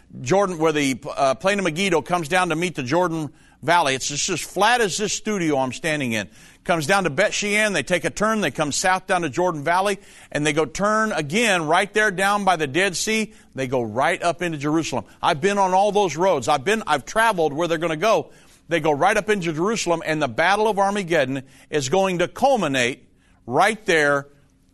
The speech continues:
at the city gates of Jerusalem between the Mount of Olives and the,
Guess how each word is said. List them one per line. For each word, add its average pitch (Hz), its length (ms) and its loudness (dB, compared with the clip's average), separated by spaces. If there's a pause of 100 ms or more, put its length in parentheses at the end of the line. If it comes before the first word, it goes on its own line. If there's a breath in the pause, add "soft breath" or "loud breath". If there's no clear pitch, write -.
(120)
at 190 240 2
the 208 120 0
city 226 300 0
gates 175 340 0
of 175 100 0
Jerusalem 147 580 0
between 143 340 -2
the 127 80 0
Mount 160 220 2
of 180 100 0
Olives 165 340 2
and 139 320 -4
the, 127 340 -2